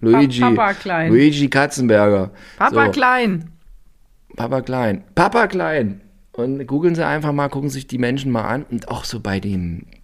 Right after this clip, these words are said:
Speaker 1: diese Yvonne Wölkel, die ist so dreiundvierzig oder einundvierzig oder neununddreißig und a halb oder so.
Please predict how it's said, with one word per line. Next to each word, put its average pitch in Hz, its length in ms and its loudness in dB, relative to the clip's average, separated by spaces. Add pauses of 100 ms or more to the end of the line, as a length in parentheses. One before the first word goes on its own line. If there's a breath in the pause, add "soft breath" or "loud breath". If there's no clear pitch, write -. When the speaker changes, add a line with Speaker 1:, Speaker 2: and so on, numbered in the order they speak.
Speaker 1:
diese 113 500 -2
Yvonne 107 340 0
Wölkel, 127 260 -2
die 101 140 -6
ist - 200 -10
so 95 280 -8
dreiundvierzig 101 800 -8
oder 95 140 -8
einundvierzig 107 560 -8
oder 104 120 -6
neununddreißig 101 540 -2
und 98 60 -6
a 95 80 -8
halb 110 180 -8
oder 120 120 -8
so. 113 220 -6